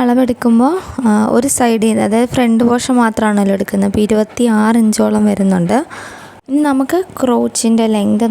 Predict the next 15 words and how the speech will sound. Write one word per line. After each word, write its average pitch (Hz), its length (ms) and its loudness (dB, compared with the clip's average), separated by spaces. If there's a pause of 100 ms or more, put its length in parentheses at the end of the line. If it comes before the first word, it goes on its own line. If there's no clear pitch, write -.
നോക്കാം. 226 360 -2 (680)
അതിന് 262 280 0
ഇതുപോലെ 240 420 0
സ്റ്റാർട്ടിങ് 233 720 -2
തൊട്ട് 208 280 -2 (760)
ആ 247 40 0 (140)
ക്രോച്ചിൻ്റെ 240 540 0 (100)
ഏരിയ 240 180 -2 (100)
വരെയുള്ള, 208 400 0 (380)
ആ, 214 60 0 (960)
ഇത് 214 120 0 (120)
ഇതുപോലെ 208 380 0
ഇങ്ങനെ 196 200 -2
പിടിച്ചിട്ട് 202 480 -4 (600)
അളവെടുക്കുക. 190 520 -4